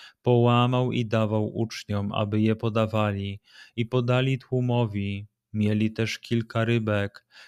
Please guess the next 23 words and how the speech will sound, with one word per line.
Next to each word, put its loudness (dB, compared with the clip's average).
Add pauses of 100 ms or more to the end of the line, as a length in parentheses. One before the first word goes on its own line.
i 2
nad 0
tymi 0
odmówił 0
błogosławieństwo -4 (220)
i -2
polecił 2
je 2
rozdać. -2 (380)
Jedli 2
dosyta, -2 (320)
a 0
pozostałych 0
ułomków 0
zebrali 0
siedem -2
koszów. -4 (280)
Było 0
zaś -2
około 0
czterech -2
tysięcy -2
ludzi. -2